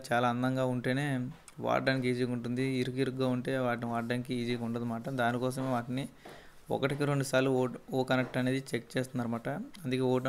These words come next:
ఓ కనెక్ట్ అనేది మనకు తొందరలోనే వస్తుందని కూడా చెప్పడం జరిగింది. ఓకే ఫ్రెండ్స్, మీకు ఈ వీడియో నచ్చింది అనుకున్న ఇప్పటివరకు మన ఛానల్ ఎవరైనా సబ్స్క్రైబ్ చేసుకోకపోతే సబ్స్క్రైబ్ చేసుకోండి, లైక్ చేయండి, షేర్ చేయండి. ఇటువంటి లేటెస్ట్ అప్‌డేట్స్ కోసం చూస్తూనే ఉండండి జీకే Looks All in One తెలుగు ఛానల్. Thank you friends. మరొకసారి నిన్న నాకు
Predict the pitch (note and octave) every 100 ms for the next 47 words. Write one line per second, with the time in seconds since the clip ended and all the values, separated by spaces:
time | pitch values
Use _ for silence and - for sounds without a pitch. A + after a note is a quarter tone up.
0 | - B2+ B2+ C3+ C3 C#3+ C#3 C3+ B2 B2
1 | A#2+ B2+ C3 A#2+ - C3 B2+ B2 B2+ E3
2 | - - - - - - - - - -
3 | - - A#2+ A2+ A2+ A2+ A2+ - B2+ C3
4 | C3 C3+ A#2+ A#2+ A2+ B2+ B2+ A#2+ - B2+
5 | C3 B2 B2+ B2+ B2+ B2 - A#2 A#2+ A#2+
6 | A#2+ B2 A2+ - A#2+ A#2+ - A#2+ B2 B2
7 | A2+ - A#2 A#2+ - B2 C3 C3+ A2+ A2
8 | - A#2 A2+ A2+ A2 - B2 D#3 - -
9 | - - - - A#2+ B2 C3 B2 B2 B2
10 | D3+ C3+ A#2 B2 - A#2 C#3 C#3 B2 A2
11 | A#2+ A#2 B2 C3 A#2+ - B2 - A#2 A#2
12 | B2 B2 A#2 A2+ - A2 G#2+ - A#2 B2
13 | C3 C3 C3 A#2+ A#2+ - - B2 C3 A#2+
14 | A2+ A2 A#2+